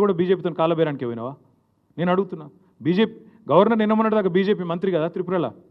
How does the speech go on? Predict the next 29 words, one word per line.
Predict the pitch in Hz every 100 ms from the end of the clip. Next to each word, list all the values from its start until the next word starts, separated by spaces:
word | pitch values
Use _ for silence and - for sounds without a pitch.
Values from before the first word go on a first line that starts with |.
| _ _ _ _ _ 185
మరి | 175
ఆయన | 202 214
కూడా | 220 180
బీజేపీ | 196 196
వాడే | 175 135
కదా? | 131 143 - _ _ _ _ -
బ్లడ్ | 156 190
అయితే | 214 196
అదే | 185 156
కదా? | 143 143 - _ _ _ _ -
మరి | 160
ఆయన | 196 214
కలిసి | 208 190
ఈయన | 196 202
కూడా | 190
కాలబేరానికి | 175 175 156 143 135
పోయినట్ట? | 123 113 156 160 _ _ _ _ _ _ 139
అయ్యా | 185 190 151
అదానీని | 156 208 220 220 226 233 220
కాళ్ళు | 185 190 180
ఎందుకు | 175 185
మొక్కిరు | 165 - 165 180
చెప్పుర్రి? | 147 - 131 120 139 107 - _ _ _ _ _ _ _ - 131
అదానీ | 180 208 220 220
కాళ్ళు | 170 180 185
మొక్కి | 170 170 202
మీరు | 180 180 170
ఈడీ | 185 196
రైడ్ల | 190 180